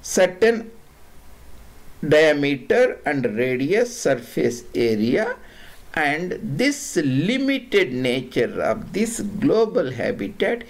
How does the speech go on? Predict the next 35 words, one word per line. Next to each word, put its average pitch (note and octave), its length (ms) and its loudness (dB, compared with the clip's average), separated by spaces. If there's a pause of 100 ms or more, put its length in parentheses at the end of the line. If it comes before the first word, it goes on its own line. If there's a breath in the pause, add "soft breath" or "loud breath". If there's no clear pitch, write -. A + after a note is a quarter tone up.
(380 loud breath)
imposes F3+ 840 0
the C3+ 100 0
limitations F3 1200 0
on D#3 160 -2
the D#3+ 100 0
planet A2 800 -2 (140)
Earth. - 300 -4 (500 loud breath)
The - 260 -2
amount D#3 400 0
of A#2+ 180 0
the - 220 -4
oil F#3+ 400 4
it - 200 -2
has, - 340 -2
the - 180 -2
amount A#2 460 0
of A2 160 -2 (140)
coal G#3+ 280 2
it C3+ 220 -4
has, A#2 280 0
the - 200 -6
amount A#2 400 0
of - 160 -2
water F3 500 -2
aquifers - 720 -4
it - 200 -10
has, D3+ 320 -2 (600 loud breath)
amount A3 560 0
of D#3 140 -2
the A#2+ 180 -4 (100)
arable A#3 500 6
land A#2 440 2
it G2+ 180 -8
has, E3+ 300 -2
the - 220 -4